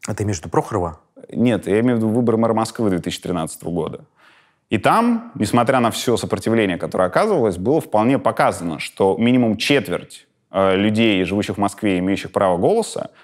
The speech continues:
Speaker 2: они проголосовали не за кандидата от партии власти.
Speaker 1: Мгм.
Speaker 2: Вот и все. И поэтому ответ на вопрос, я считаю, что многие люди голосовали за Путина, но я очень не уверен, что эти люди продолжали бы голосовать за Путина, если бы за год до выборов,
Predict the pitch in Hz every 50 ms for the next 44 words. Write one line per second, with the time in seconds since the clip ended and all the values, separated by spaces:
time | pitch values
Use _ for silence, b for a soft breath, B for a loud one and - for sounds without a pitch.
0 | b - 92 104 - - - 117 107 107 101 - - 101 110 120 127 117 113 101
1 | 98 107 135 151 139 123 - 101 92 92 92 98 104 107 92 90 - 95 90 82
2 | - 85 82 82 - - - - - - - - - - 98 82 90 78 71 -
3 | _ _ - 98 110 - 147 - - - 80 - - b b b b b b b
4 | - 90 110 131 131 120 127 127 123 - - 107 98 - 135 170 180 - - 117
5 | - - 113 - 160 185 185 185 - 113 107 113 135 151 151 147 139 - - -
6 | 139 127 - 143 127 107 - - 110 110 123 139 143 127 107 101 101 104 113 110
7 | 95 92 90 98 95 92 - 110 107 107 104 95 85 85 101 95 - 190 220 220
8 | - 127 98 - - b b b b b b - 110 120 131 131 - - - 156
9 | 156 151 131 - - 95 85 90 95 98 101 107 135 170 208 151 104 82 - -
10 | - _ _ _ - - - - 110 113 113 - 127 123 - 120 127 131 113 107
11 | - - 110 98 107 113 117 120 123 107 101 92 90 87 95 90 - - 104 101
12 | 104 98 95 101 98 - 190 240 - - 110 92 82 80 - 101 110 120 - -
13 | 113 101 101 104 92 104 110 110 120 127 113 - - - 104 104 104 107 113 107
14 | 90 95 82 71